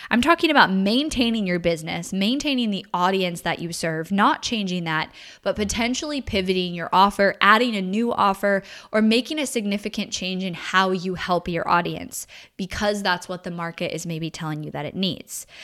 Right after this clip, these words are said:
So how do you know if that's the right answer or if things just got hard and you're losing focus? The first thing I'd say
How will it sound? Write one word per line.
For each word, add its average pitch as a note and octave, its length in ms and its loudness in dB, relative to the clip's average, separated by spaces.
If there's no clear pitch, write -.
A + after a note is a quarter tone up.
So G#3+ 180 0
how C4+ 180 2
do E4+ 60 0
you D#4+ 140 -2
know G#3 220 2
if F3+ 220 -4
that's F3+ 360 2
the A3 120 -4
right F3+ 220 0
answer E3+ 560 -4
or F#3+ 480 2
if G#3 140 0
things G#3 320 -2
just F#3+ 180 -6
got G3 160 -2
hard G#3 340 4
and F#3+ 140 0
you're F3+ 120 -2
losing E3+ 300 -4
focus? - 600 -8
The A3+ 80 -2
first E4+ 300 0
thing C4+ 140 0
I'd G3+ 200 2
say F3 420 2